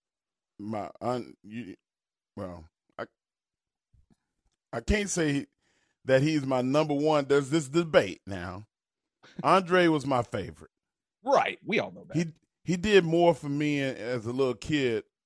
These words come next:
Speaker 1: having an identity of somebody that I liked that
Speaker 2: Yeah.
Speaker 1: looked like me. Well, I, I wasn't a giant, but I was a big kid. And I felt like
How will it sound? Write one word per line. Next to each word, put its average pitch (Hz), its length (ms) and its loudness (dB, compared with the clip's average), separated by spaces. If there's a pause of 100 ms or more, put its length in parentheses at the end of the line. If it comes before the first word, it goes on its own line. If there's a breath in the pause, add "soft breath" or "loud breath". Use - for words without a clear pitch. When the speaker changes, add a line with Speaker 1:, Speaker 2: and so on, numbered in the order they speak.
(220)
Speaker 1:
having 127 300 -2
an 123 80 -4
identity 117 720 -4
of 98 160 -6
somebody 120 440 -2
that 107 180 -4
I 101 80 -2
liked 104 360 -4 (560)
that 120 200 0
Speaker 2:
Yeah. 113 40 -6
Speaker 1:
looked 139 180 -2
like 131 260 0
me. 147 400 -4
Well, 110 320 -4 (120)
I, - 40 -8
I 107 40 -4
wasn't 104 280 -8
a 87 40 -14
giant, 113 500 -6
but 117 120 -2
I 123 100 2
was 120 140 -2
a 101 60 -10
big 113 300 -6
kid. 147 400 -4 (720)
And 117 340 -4
I 120 140 -2
felt 143 320 0
like 110 240 -2